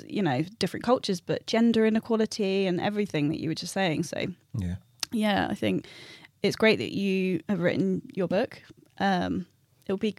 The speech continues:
Speaker 1: it would have been great if more people already knew about Ch-, uh, Charles Ignatius Sancho, because
Speaker 2: Yeah.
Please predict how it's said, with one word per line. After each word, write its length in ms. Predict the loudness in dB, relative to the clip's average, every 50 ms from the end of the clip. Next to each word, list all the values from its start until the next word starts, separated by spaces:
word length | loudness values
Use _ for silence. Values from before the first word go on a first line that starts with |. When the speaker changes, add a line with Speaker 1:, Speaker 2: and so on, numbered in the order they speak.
| _ -2
Speaker 1:
it 140 | -2 0 0
would 200 | 2 0 2 2
have 200 | 0 -2 -2 -2
been 200 | -4 -2 -2 -2
great 280 | 0 2 2 2 0
if 160 | 0 -4 -2 0
more 220 | 0 0 0 0
people 380 | -2 -2 -4 -2 0 0 2 2
already 320 | 4 2 2 0 0 0
knew 220 | 0 0 0 0
about 400 | -2 -4 -6 -6 -4 -4 -4 -6 _ _ _ _ -16 -12
Ch-, 140 | -10 -8 -6 -4
uh, 200 | -4 -4 -4 -4
Charles 320 | -6 -6 -6 -6 -6 -8
Ignatius 460 | -10 -10 -8 -8 -8 -8 -10 -12 -10
Sancho, 360 | -8 -8 -8 -8 -8 -8 -10 -12 -12
because 320 | -12 -8 -8 -8 -8 -8 -12
Speaker 2:
Yeah. 80 | -16